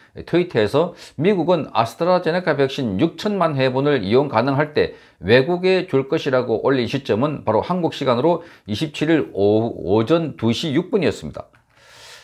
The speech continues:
그러니까 샤키 대변인이 정례 브리핑에서 이를 다시 확인한 것은 이십칠 일 오전 두 시 이십오 분이었다.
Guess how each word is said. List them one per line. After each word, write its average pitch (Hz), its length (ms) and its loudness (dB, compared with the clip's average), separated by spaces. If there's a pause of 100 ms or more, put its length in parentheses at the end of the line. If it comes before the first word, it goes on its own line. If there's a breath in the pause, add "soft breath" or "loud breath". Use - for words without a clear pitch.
그러니까 139 380 2
샤키 208 360 2
대변인이 156 520 2
정례 143 400 2
브리핑에서 160 480 0
이를 143 220 0
다시 160 220 0
확인한 180 420 -2
것은 143 260 0
이십칠 151 400 -4
일 165 180 2
오전 120 360 2
두 113 120 0
시 160 140 -4
이십오 104 600 -2
분이었다. 127 720 -2